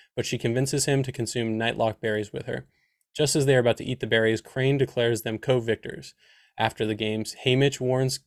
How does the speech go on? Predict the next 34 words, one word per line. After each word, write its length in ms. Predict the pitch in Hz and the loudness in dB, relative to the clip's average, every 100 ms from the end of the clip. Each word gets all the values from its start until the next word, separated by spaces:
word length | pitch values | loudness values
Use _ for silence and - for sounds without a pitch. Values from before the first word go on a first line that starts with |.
| - | -2
Katniss 400 | 127 117 117 110 | 2 2 0 -4
of 160 | 123 113 | -4 -4
the 100 | 107 | -4
enemies 380 | 120 123 123 - | -2 0 0 0
she 140 | 123 | 0
has 120 | 120 | 0
made 360 | 113 107 107 - | 2 0 -2 -6
through 280 | - 127 127 | -2 0 2
her 100 | 123 | 2
rebellious 560 | 120 110 107 107 107 - | 2 2 0 0 -4 -6
acts. 420 | 104 - - - _ _ _ - | -8 -10 -18 -20 _ _ _ -8
Snow 440 | - 135 143 160 | -2 2 4 2
orders 440 | - 135 131 135 | 2 0 2 0
for 160 | - 110 | -2 -8
Crane 400 | - 127 123 123 | -2 0 0 0
to 100 | 120 | -2
be 120 | 113 | -2
locked 340 | 110 117 131 151 | 2 2 0 -4
in 80 | |
a 60 | 143 | -4
room 200 | 120 113 | -2 -2
with 140 | 110 | -2
a 40 | 113 | -2
bowl 180 | 107 104 | -2 -2
of 80 | |
nightlock 500 | 110 113 117 120 120 | -2 -4 0 2 2
berries 320 | - 107 107 104 | -2 -2 -2 -6
before 300 | - 113 110 | -12 -12 -8
contemplating 640 | - 127 131 135 131 131 | -6 -4 -4 -2 0 0
his 180 | 120 107 | -2 -4
next 300 | 113 110 - | -4 -6 -10
course 380 | - - 117 - | -18 -12 -12 -12
of 80 | - | -12
action. 460 | - - - - | -12 -12 -18 -20